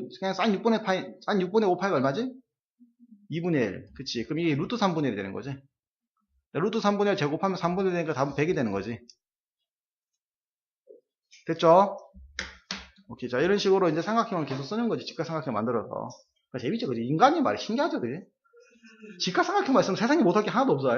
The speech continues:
진짜 골 때리지, 그지? 온도 직각 삼각형을 만들고, 삼각-, 뭐,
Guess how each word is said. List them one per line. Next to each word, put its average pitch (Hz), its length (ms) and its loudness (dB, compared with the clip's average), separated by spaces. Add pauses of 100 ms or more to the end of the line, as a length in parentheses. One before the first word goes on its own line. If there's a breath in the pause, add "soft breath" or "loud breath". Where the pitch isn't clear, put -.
(340)
진짜 - 340 -8
골 - 140 2
때리지, 320 280 4
그지? 127 260 -4 (520)
온도 214 260 6
직각 151 300 2
삼각형을 156 400 -2
만들고, 147 720 0
삼각-, 165 280 -2
뭐, 190 140 0